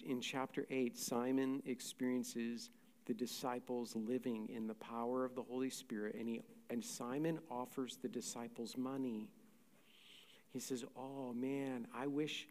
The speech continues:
can I get some of that? Here's some money. Would you lay your hands on me so that I can have the power of God too?" And the disciples rebuke him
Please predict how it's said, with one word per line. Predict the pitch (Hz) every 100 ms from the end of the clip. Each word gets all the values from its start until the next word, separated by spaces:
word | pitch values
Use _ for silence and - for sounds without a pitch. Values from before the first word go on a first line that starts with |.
| - -
can | -
I | 120 135
get | 170 196 208
some | - 226 214
of | 220 190
that? | 220 226 220 214 - - - - - - - -
Here's | - 180 202 196
some | - 170 147
money. | 160 202 160 139
Would | 151 139
you | 139 190
lay | 185 170
your | 175 170 147 -
hands | 165 165 165 151 - 143
on | 160 165
me | 139
so | 123 -
that | 127 135 139
I | 135 143 175 -
can | 143
have | 123 127 120
the | 123
power | - 120 123 123
of | 117
God | 120 120 117
too?" | - 135 110 - - - - - - -
And | 135
the | 143
disciples | 143 - 156 156 160 135
rebuke | 143 135 151 202 -
him | 123 110 110